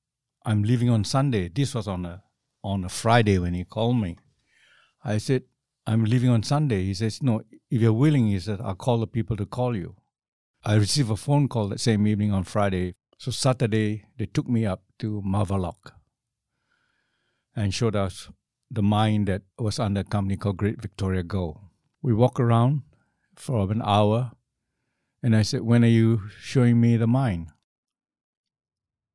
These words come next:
And he says, "You've been walking all over it." I looked at him. We went, then we f-,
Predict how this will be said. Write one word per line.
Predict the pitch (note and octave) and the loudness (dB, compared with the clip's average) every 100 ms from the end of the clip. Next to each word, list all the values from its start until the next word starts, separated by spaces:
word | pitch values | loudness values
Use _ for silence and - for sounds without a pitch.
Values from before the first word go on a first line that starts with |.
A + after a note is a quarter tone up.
| - | -6
And | G2+ G2+ | -2 0
he | F#2 | 0
says, | G2+ G2 - - _ _ _ - - | 0 -2 -4 -18 _ _ _ -20 -4
"You've | A2 G#2+ | -2 2
been | A2+ | 0
walking | A2+ - A#2 | 0 -2 0
all | A#2 C3 E3 | 0 0 0
over | A#2 D2+ | -2 -4
it." | - - _ _ _ _ _ _ _ _ _ _ - | -10 -18 _ _ _ _ _ _ _ _ _ _ -4
I | G2+ | -2
looked | A#2 - | -2 -2
at | A2 - | -6 -2
him. | A2 G#2 - _ _ _ _ _ _ _ _ _ C3+ | -2 -2 -8 _ _ _ _ _ _ _ _ _ -4
We | G#2+ | -2
went, | A2 - _ - - _ - | -2 -4 _ -20 -20 _ -6
then | G#2+ | -4
we | G2+ | -4
f-, | F#2 | -8